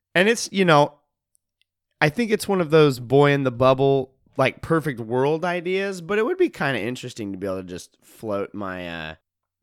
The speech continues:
yeah. Also, I wanna share my wife,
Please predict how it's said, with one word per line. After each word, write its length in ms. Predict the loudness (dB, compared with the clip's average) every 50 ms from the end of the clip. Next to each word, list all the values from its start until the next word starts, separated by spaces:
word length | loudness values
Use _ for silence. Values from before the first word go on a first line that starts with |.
| -20
yeah. 180 | -16 -16 -16 -16 _ _ _ _ _ _ _ _ _ _ _ _ _ _ _ _ _ _ _ _ -2
Also, 640 | 2 2 2 4 4 6 6 6 4 2 -4 -6 -2
I 60 | 0
wanna 240 | 0 2 2 0 0
share 300 | -2 -2 0 2 2 2
my 180 | 2 0 0 2
wife, 480 | 4 4 4 4 4 0 -2 -8 -10